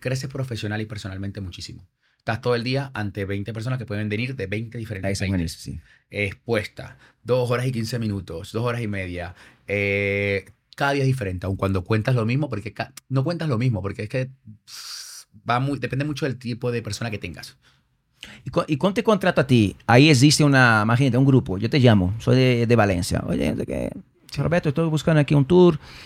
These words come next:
Speaker 2: y digo, "A mí, a nosotros nos gusta eso, queremos más o menos eso". Tú sabiendo, o, o la persona encargada,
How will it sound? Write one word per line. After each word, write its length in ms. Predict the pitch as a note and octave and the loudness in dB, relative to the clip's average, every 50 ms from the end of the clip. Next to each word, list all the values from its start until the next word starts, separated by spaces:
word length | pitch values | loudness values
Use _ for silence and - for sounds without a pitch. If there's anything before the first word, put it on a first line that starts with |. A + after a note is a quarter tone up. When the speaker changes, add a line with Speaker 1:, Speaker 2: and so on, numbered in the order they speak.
| - - - - - - | -20 -20 -20 -20 0 2
Speaker 2:
y 100 | C#3+ B2+ | 6 8
digo, 200 | C3+ C3 A#2 A#2+ | 8 10 10 10
"A 60 | B2 | 8
mí, 100 | C#3+ D#3+ - | 8 4 4
a 80 | - C3 | 6 8
nosotros 320 | C3+ C3 C3 F3+ D#3+ E3+ | 8 10 8 8 6 6
nos 120 | E3+ C#3+ | 6 6
gusta 220 | C#3 D3+ D3 - D3 | 6 6 4 4 4
eso, 140 | D3 C#3 - | 2 2 2
queremos 260 | D3+ D3 D3+ C#3+ C3 | 2 2 4 4 4
más 140 | C#3 B2+ C#3 | 4 4 6
o 40 | C3+ | 6
menos 200 | C#3 C#3 C3 A2 | 6 4 4 4
eso". 320 | A2+ G#2+ G2+ - F2+ F2+ - - - - - - - - _ _ _ _ _ _ | 4 2 2 0 -2 -4 -4 -10 -18 -20 -20 -20 -20 -20 _ _ _ _ _ _
Tú 140 | - B3 C4 | 6 6 6
sabiendo, 600 | - - G#3+ E3+ D3+ D3+ D#3 D#3+ D3 C3 A#2 - | 8 8 6 6 8 8 8 8 8 8 6 6
o, 320 | - G#2+ G#2 G#2+ G#2+ G2 - - B2 B2+ - | 4 2 2 2 2 0 -2 -6 -12 -6 -2
o 60 | A#2 | 0
la 80 | A2 G#2+ | 0 2
persona 260 | - G#2 - B2 B2 | 0 0 2 4 4
encargada, 680 | A#2+ - A2+ G#2 A2 A2+ A2+ A2 G#2 G2 F#2+ - - | 4 4 4 2 4 4 4 4 4 2 0 -2 -6